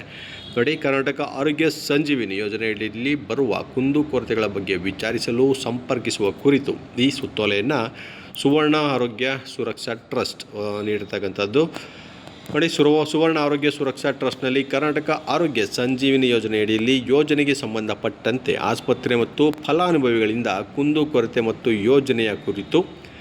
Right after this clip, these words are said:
ಮಾಹಿತಿ ಪಡೆಯಲು ಸಹಾಯವಾಣಿ ಚಾಲ್ತಿಯಲ್ಲಿರುತ್ತದೆ. ಅದರಂತೆ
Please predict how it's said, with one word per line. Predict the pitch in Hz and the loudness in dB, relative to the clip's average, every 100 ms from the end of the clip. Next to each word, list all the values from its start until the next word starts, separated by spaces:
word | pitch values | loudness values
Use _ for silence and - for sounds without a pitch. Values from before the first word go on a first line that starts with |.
| - - 113 | -18 -8 -2
ಮಾಹಿತಿ | 135 160 147 156 | 0 0 0 -2
ಪಡೆಯಲು | 147 120 120 123 127 123 | 0 0 2 2 0 -2
ಸಹಾಯವಾಣಿ | - 113 156 156 131 117 113 | -6 -6 -4 -2 -2 0 -2
ಚಾಲ್ತಿಯಲ್ಲಿರುತ್ತದೆ. | 113 107 98 107 98 95 - 87 - - | -2 -2 -2 0 0 0 -2 -8 -10 -8
ಅದರಂತೆ | 104 110 143 151 123 135 - | -2 2 2 2 0 0 -6